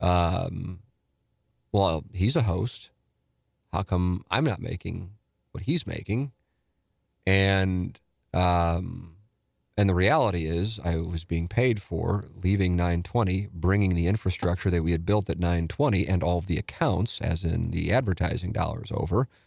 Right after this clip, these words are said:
And that was my value. Host-wise, you know, that's, that's, that's subjective. The dollars, those were objective. That's why I always go back to that stuff. It's why I don't get mad about math. And, uh, and that's the truth.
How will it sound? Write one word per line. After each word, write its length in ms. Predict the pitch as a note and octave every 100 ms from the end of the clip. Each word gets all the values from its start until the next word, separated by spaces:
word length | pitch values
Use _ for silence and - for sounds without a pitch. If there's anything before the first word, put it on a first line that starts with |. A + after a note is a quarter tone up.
| _ _ _ _ _ -
And 560 | E2+ E2 E2 D#2+ D#2+ -
that 180 | G#2+
was 140 | - F2+
my 160 | E2
value. 480 | D#2 C#3 F#2+ - - - _ _ _ _ _ _
Host-wise, 680 | - D#3 - - - G2+ -
you 140 | -
know, 140 | - -
that's, 320 | G#2+ A2+ -
that's, 560 | - A#2+ - - - -
that's 160 | A2+ -
subjective. 640 | - F#2+ A2 A#2+ - F#2+ _ _ _ _
The 80 | -
dollars, 460 | G#2+ C3 D3 C#3 B2+
those 220 | G#2+ A2
were 140 | G#2+ -
objective. 600 | G2 F#2 - - - -
That's 180 | -
why 140 | - G2+
I 20 |
always 160 | A#2+ A#2
go 100 | A2
back 200 | F#2+ -
to 80 |
that 100 | E2+
stuff. 240 | - - -
It's 100 | -
why 160 | F#2
I 40 | G2+
don't 120 | G#2
get 120 | G2+
mad 160 | G2 G#2
about 200 | G2 F#2
math. 320 | E2+ - - _ _ _ _ _ _ _ _ _ _ _
And, 460 | G#2+ G#2+ G#2 G2+ G2+
uh, 600 | G2+ G2+ G2+ F#2+ F2+ F2 - _ _ _ _ _
and 120 | D3
that's 220 | F#2+ E2
the 60 | -
truth. 460 | - F#3+ - -